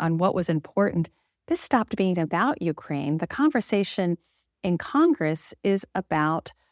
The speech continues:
uh, U S border security and the failures of decades of immigration reform,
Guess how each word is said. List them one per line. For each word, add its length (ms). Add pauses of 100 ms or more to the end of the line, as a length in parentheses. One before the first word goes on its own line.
(220)
uh, 380
U 280
S 160
border 500
security 800 (480)
and 500
the 120
failures 560
of 160
decades 640
of 140
immigration 760
reform, 600